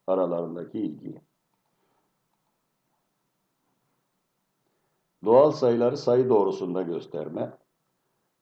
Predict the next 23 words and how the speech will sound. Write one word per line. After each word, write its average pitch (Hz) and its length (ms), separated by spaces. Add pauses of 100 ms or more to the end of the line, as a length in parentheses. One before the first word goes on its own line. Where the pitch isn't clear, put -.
Doğal 117 240
sayılar 127 440
sayı 123 360
doğrusu 107 360
üzerinde 98 480
sıfır 120 300
ile 87 300
başlar, 92 520 (420)
birer 120 300
birer 87 260
artarak 95 500
sağa 107 340
doğru 78 280
devam 101 320
eder. 117 260 (320)
Sıfır 107 400
başlangıç 110 600
noktası, 104 840 (420)
referans 107 580
noktası, 107 840 (180)
orijin 113 340
olarak 92 480
adlandırılır. 85 840